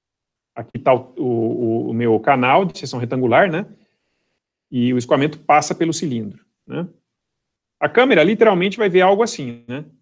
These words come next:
Vai ver algo assim, tá? Digamos que a, a, o canal, né, seja, digamos, as fron-, as fronteiras do canal estejam de alguma maneira relacionadas às fronteiras desse volume de controle que vocês estão vendo aqui,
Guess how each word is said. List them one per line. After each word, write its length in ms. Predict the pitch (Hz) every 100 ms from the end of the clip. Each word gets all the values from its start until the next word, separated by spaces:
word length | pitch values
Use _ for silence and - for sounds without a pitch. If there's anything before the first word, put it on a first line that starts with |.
| _
Vai 140 | 123 127
ver 80 |
algo 160 | 147 180
assim, 260 | - - _ _ _ _
tá? 300 | 120 170 - _ _ _ _ _ _ 127
Digamos 360 | 120 170 175
que 200 | - 165
a, 600 | 139 123 120 123 120 110
a, 120 | 107 - _ _ _ _
o 80 | -
canal, 640 | 151 - 170 170 104 - _ _ _ _ _ _ _ _ _ _ _ _ _ _ _ _
né, 420 | 113 127 180 180 - _ _ _ _ _ _ _ _ _
seja, 380 | - 143 156 175
digamos, 540 | 170 127 143 170 170 151 _ - - - 123
as 100 | 113
fron-, 200 | 139 127 127 113
as 100 | -
fronteiras 360 | 120 156 170
do 60 | 135
canal 380 | 117 135 156 -
estejam 400 | 147 147 156 151
de 80 | 147
alguma 160 | 151
maneira 220 | 147 147
relacionadas 460 | 147 151 143 131 143
às 100 | 143
fronteiras 340 | 143 117 139
desse 120 | 143 143
volume 220 | 139 143
de 80 | -
controle 440 | 151 123 107 104
que 60 | -
vocês 100 | 117
estão 140 | 120
vendo 140 | 107
aqui, 240 | 113 -